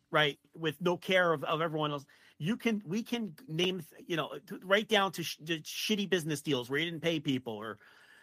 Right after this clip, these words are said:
you know, there, there's just so much with him that when I'm reading this, I, while the words are heinous, I was not shocked. I mean, you need only to go back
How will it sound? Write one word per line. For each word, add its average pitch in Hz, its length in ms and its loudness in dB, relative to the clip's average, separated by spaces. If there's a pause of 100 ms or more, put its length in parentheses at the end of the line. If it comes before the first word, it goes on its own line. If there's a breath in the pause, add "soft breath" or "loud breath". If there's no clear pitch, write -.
(140)
you 247 100 -6
know, - 40 -2 (220)
there, 240 160 0
there's 208 200 4
just 185 240 -2
so 208 120 8
much 220 200 8
with 202 100 -4
him 147 200 6
that 143 180 2
when 151 140 2
I'm 147 180 4
reading 175 300 2
this, 120 380 -4 (580)
I, 165 140 -2 (160)
while 165 280 10
the 151 100 6
words 165 760 8 (440)
are 147 100 4
heinous, 147 560 2 (100)
I 160 180 10
was 156 300 0
not 127 220 0
shocked. 113 360 -2
I 123 60 -4
mean, 151 200 -2
you 165 200 -4
need 196 300 2
only 196 240 2
to 180 140 0
go 160 140 4
back 131 360 4